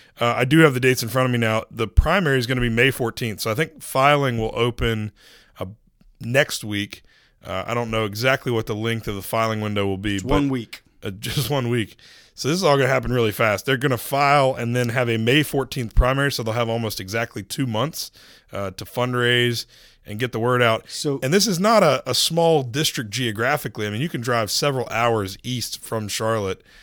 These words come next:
Speaker 1: Uh, Mecklenburg County's portion of it only makes up about a fourth of the district population-wise,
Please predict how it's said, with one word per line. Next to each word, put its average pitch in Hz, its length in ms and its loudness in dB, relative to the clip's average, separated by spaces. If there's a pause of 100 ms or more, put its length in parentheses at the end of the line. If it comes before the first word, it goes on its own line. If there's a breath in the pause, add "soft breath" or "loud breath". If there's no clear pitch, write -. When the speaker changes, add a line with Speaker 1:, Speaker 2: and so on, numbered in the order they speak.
(220 loud breath)
Speaker 1:
Uh, 95 280 -4
Mecklenburg 127 520 0
County's 113 420 0
portion 123 420 -6
of 110 120 -4
it 107 60 -4
only 113 180 -4
makes 110 200 -4
up 104 80 -8
about 101 220 -4
a 90 40 -4
fourth 123 340 -6
of 101 80 -8
the 98 80 -8
district 104 340 -6
population-wise, 101 880 -4